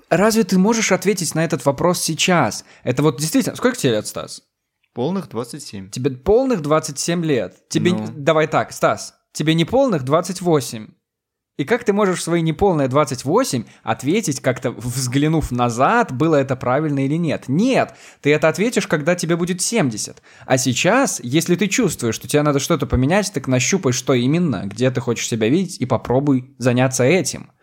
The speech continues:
Speaker 1: Ты можешь потом вернуться, если тебе не понравится, или заняться чем-то третьим.
Speaker 2: Мгм.
Speaker 1: Но уже потом, вот когда тебе станет семьдесят, тогда ты будешь смотреть назад и думать: «А, ну вот тут, конечно, можно было под-, быть, вот че-то по-другому решить.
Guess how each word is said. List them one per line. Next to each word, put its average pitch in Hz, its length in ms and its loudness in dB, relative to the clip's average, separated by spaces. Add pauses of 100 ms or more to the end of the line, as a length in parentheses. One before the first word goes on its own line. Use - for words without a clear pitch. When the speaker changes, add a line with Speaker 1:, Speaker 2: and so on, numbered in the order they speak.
(360)
Speaker 1:
Ты 143 80 2
можешь 165 180 0
потом 190 240 4
вернуться, 196 420 2
если 127 180 0
тебе 127 200 -2
не 131 80 0
понравится, 135 580 0
или 123 120 0
заняться 147 360 -2
чем-то 160 240 -2
третьим. 214 500 0 (220)
Speaker 2:
Мгм. 117 540 -6
Speaker 1:
Но 147 140 2
уже 151 120 4
потом, 175 560 4
вот 127 140 0
когда 139 260 2
тебе 135 180 -2
станет 127 360 0
семьдесят, 190 460 -2
тогда 139 400 2
ты 135 100 0
будешь 113 240 -2
смотреть 117 420 0
назад 120 380 0
и 135 40 -4
думать: 117 280 -4 (220)
«А, 131 420 2
ну 143 180 2
вот 190 300 0
тут, 190 140 -2
конечно, 196 260 0
можно 185 240 2
было 180 160 4
под-, 175 160 -2 (100)
быть, 175 480 -6
вот 156 220 0
че-то 156 260 -2
по-другому 147 500 0
решить. - 440 -12